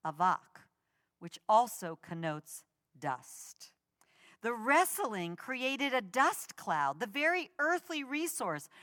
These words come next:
from which primordial Adam was created. Who was in the dust cloud of wrestling?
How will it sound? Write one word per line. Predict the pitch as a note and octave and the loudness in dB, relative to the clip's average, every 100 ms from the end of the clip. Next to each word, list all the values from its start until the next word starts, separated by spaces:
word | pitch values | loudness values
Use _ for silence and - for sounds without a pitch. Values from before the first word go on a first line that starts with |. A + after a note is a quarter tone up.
| - - | -18 2
from | C4 C4+ | 2 4
which | D#4+ E4 - | 2 0 0
primordial | C#4 B3+ B3 C4+ D#4+ D4+ D#4 - | 2 2 4 4 4 4 4 4
Adam | A3 F#3+ A#3 C4+ C#4+ | 4 4 6 6 4
was | B3 - | 0 -4
created. | - A#3+ A#3 A#3+ D#3+ B2+ - _ _ _ _ _ _ | -8 -4 -2 -4 -6 -10 -14 _ _ _ _ _ _
Who | D4 E4 F4+ F#4+ | -2 4 6 6
was | F4+ D4+ | 6 4
in | D4 D#4 D#4+ E4 | -2 0 0 0
the | D4+ | -2
dust | G#3 C4+ D#4 - - | 2 6 6 2 -8
cloud | - C#4 C#4 D4+ D#4 D#4 | -8 4 6 8 6 4
of | - A3+ | 0 -2
wrestling? | C4 D#4 - E3+ C#3 - | 0 0 -2 -8 -8 -12